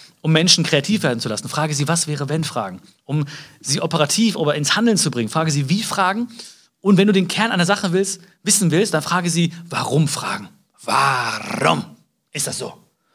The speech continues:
Und zum Abschluss hol ich noch hier meine Rädchen hoch. Weil was wäre schon Schokolade für die Seele ohne, ohne Radl? Das ist ein Radl. Wir hatten letztens einen Namen dafür, oder? Glücks-, nicht Glücksrad wollten wir nicht mehr sagen. Wir wollten es, äh,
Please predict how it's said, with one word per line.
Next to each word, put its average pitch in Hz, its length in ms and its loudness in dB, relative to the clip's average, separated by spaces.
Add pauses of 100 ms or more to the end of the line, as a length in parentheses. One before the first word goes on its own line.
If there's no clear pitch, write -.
(260)
Und 165 120 2
zum - 140 0
Abschluss 269 540 4 (680)
hol 180 140 6
ich 170 100 0
noch 170 80 2
hier 165 140 6
meine 143 380 4
Rädchen 165 420 4
hoch. 117 260 6 (960)
Weil 120 140 0
was 165 180 4
wäre 170 200 6
schon 147 140 2
Schokolade 139 360 6
für 139 80 2
die 131 60 4
Seele 147 300 4
ohne, 131 400 2 (480)
ohne 135 240 4
Radl? 117 460 2 (880)
Das - 100 -4
ist - 20 2
ein 151 200 6
Radl. 151 440 2 (320)
Wir 190 80 4
hatten 330 180 2
letztens 226 280 2
einen 160 140 2
Namen 269 200 2
dafür, 113 300 -2
oder? 156 180 0 (240)
Glücks-, - 400 -2
nicht 202 180 2
Glücksrad 170 380 2
wollten 170 180 4
wir 151 60 2
nicht 202 120 2
mehr 131 100 0
sagen. 123 260 2
Wir 127 60 0
wollten 143 260 4
es, 131 180 2
äh, 123 220 2